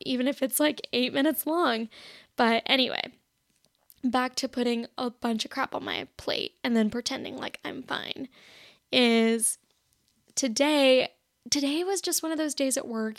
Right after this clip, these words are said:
you know what I mean, where nothing goes right. Like, you just, like, have a bunch of little things that are happening, and, like,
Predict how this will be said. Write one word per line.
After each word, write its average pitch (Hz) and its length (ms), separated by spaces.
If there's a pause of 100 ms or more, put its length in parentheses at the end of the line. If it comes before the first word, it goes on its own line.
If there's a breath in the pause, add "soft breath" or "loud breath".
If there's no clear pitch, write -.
you 254 200
know 247 60
what 247 100
I 247 60
mean, 240 220
where 220 300 (800 soft breath)
nothing 247 520
goes 220 260
right. - 340
Like, - 320
you 247 120
just, 233 280
like, 240 160
have 226 520 (100)
a - 120
bunch 254 260
of 269 80
little 277 180
things 285 320
that 285 80
are 285 100
happening, 285 720
and, 226 480 (1400 soft breath)
like, 254 300